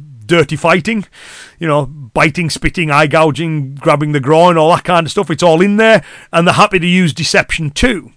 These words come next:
And of course, these are the tools that, you know, thugs will use as well, of course. I think when we're talking about these methods as well, just b-, to briefly mention,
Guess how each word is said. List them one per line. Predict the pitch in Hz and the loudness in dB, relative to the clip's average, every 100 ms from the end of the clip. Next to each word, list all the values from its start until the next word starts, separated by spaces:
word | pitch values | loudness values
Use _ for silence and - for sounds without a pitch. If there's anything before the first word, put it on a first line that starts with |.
| - - - | -20 -20 -8
And | 180 196 | -6 -2
of | 170 | 0
course, | 202 127 | 2 2
these | 214 170 | 0 2
are | 165 | 0
the | 160 - _ - | -2 -4 _ -2
tools | 185 160 127 | 0 0 -2
that, | 165 - 185 | -6 -10 -10
you | 151 | -10
know, | 131 | -8
thugs | - 156 143 | -6 -4 -2
will | 147 | 0
use | 147 135 | 0 -2
as | 127 | 0
well, | 202 190 | 0 0
of | |
course. | - 156 127 - - - - - | -4 -10 -12 -20 -20 -20 -20 -2
I | 208 | 0
think | 247 359 302 | 0 -2 2
when | 285 | 2
we're | 277 | 4
talking | - 285 254 | 6 6 6
about | 269 254 | 4 2
these | 247 185 | 2 2
methods | 220 - 220 185 | 0 0 -2 -2
as | |
well, | 180 220 208 | 4 4 4
just | 151 120 | 0 -8
b-, | 139 | -8
to | 165 | -4
briefly | 143 214 156 202 | -2 -2 0 0
mention, | 202 196 - 202 | 0 -2 -6 -6